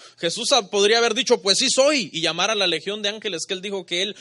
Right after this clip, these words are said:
podía haber llamado para que lo defendieran.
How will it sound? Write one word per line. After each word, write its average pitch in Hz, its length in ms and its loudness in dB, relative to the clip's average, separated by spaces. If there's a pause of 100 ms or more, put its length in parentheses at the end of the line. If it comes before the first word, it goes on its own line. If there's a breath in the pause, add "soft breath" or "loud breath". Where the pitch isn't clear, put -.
podía 226 560 4
haber 226 280 4
llamado 220 460 0
para 165 260 -4
que 156 80 -10
lo 147 100 -6
defendieran. 147 580 -10